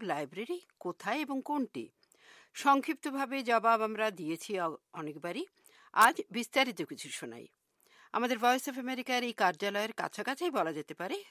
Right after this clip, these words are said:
রয়েছে বিশাল এক গ্রন্থাগার, Library of Congress। হ্যাঁ, এটাই হচ্ছে বিশ্বের সবচাইতে বড় লাইব্রেরি। আর কেবল গ্রন্থাগারই বলি কেন, এখানে থরে থরে সাজানো আছে বই, পুস্তক, অডিও, ভিডিও, সিডি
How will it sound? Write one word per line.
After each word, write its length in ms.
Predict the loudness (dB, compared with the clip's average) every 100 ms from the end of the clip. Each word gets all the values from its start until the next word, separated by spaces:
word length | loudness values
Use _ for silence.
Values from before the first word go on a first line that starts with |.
| -6
রয়েছে 280 | -6 -6 -10 -8
বিশাল 580 | -6 -2 2 4 4 2
এক 120 | -4 -8
গ্রন্থাগার, 520 | -10 -8 -12 -14 -18 _ -20 -20 _ 4
Library 500 | 6 6 2 -6 -4 -6
of 60 | -6 -6
Congress। 360 | -6 -8 -16 -20 _ _ _ -4
হ্যাঁ, 180 | -4 -4 -20 -20 -12
এটাই 280 | -4 0 0
হচ্ছে 300 | -2 -6 -4 -4
বিশ্বের 380 | -6 -8 -10 -6 0
সবচাইতে 600 | 0 _ -6 -6 -4 -6
বড় 300 | 0 0 0
লাইব্রেরি। 500 | -4 -8 -8 -14 -16 _ _ _ -20 -10 -2
আর 120 | 0
কেবল 300 | 0 -2 -4 -10 -16
গ্রন্থাগারই 580 | -6 -4 -4 -2 -2 -2
বলি 240 | -4 -6 -2
কেন, 220 | -2 -4 -10 _ _ -14
এখানে 220 | -6 -6
থরে 320 | -6 -2 -2 -2
থরে 280 | -6 -4 -4 -6
সাজানো 500 | -6 -4 -4 -4 -2
আছে 260 | -4 -4 -10
বই, 240 | -6 -6
পুস্তক, 540 | -6 -10 -12 -8 -6 -6 -12 -20 -20 -4 2
অডিও, 240 | 2 2 -6
ভিডিও, 480 | -6 -6 -4 -4 -4
সিডি 460 | -8 -8 -8 -8